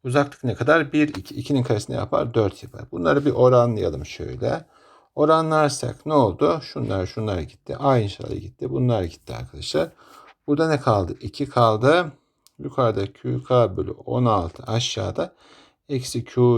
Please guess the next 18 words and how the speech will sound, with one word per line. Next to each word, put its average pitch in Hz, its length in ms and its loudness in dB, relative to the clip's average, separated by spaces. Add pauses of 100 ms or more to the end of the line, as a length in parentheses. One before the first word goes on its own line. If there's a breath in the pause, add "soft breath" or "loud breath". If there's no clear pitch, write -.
(120)
L 113 280 2
bölü 120 240 0
dört 104 300 2
kaldı. - 280 -18
Şöyle 151 320 -4
düzeltelim 123 460 2
tekrar. 117 320 -8
İki 120 380 -4
eşittir 160 500 -6 (640 soft breath)
Q 143 300 0
K 131 300 4
bölü 98 180 2
on 110 280 -4
altı. 85 340 -4
Takla 127 300 -2
atarsak 95 580 -4
dört 131 340 2
bölü 143 280 0